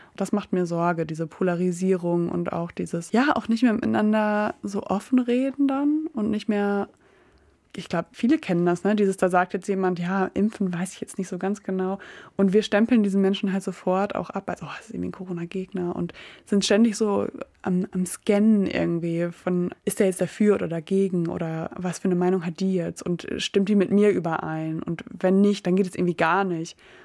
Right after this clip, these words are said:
Also persönlich, emotional kann ich das voll nachvollziehen.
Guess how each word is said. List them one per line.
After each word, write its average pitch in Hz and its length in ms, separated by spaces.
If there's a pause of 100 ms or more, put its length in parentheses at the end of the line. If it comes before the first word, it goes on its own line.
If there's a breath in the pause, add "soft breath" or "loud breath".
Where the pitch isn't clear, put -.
Also 185 260
persönlich, 202 640
emotional 185 500
kann 185 140
ich 180 60
das 165 160
voll 180 200
nachvollziehen. 170 680